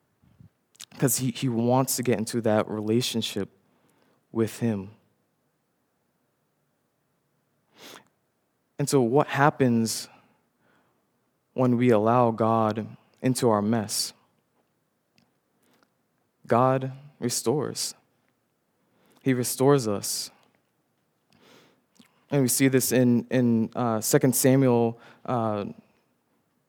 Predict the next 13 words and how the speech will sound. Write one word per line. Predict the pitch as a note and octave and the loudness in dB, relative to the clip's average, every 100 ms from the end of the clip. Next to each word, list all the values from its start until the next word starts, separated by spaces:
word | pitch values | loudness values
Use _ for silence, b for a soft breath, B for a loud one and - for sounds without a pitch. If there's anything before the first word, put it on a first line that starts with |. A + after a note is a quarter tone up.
| _ - | _ 0
chapter | C3 - B2 A#2 | 0 0 -2 -4
twelve, | - - B2+ B2 A2+ A2+ - - - | -6 -2 0 2 2 0 -6 -16 -8
um, | A#2+ A2 G#2 G#2 | -4 -4 -6 -6
verse | A#2 A2+ - - _ | -4 -2 -2 -8 _
thirteen, | C3+ A#2+ - B2+ A#2+ G#2+ | 0 0 0 0 0 -2
the | |
second | A#2 C#3 C3+ | -2 -2 0
half | A#2+ - | -2 -4
of | G#2 | -6
thirteen, | A#2+ A2 - B2+ A#2+ A#2 B B B B | -4 -4 -4 -2 -2 -4 B B B B
and | B2 A#2 A2 A2 A2 | 0 2 2 0 -2
Psalm | - - A#2 A#2+ A2+ | -4 0 2 2 0
fifty-one, | G#2 A#2 - A2+ A2 G#2 A#2 A#2 A2 G#2+ | -4 -10 -8 -8 -8 -8 -4 -2 -2 -2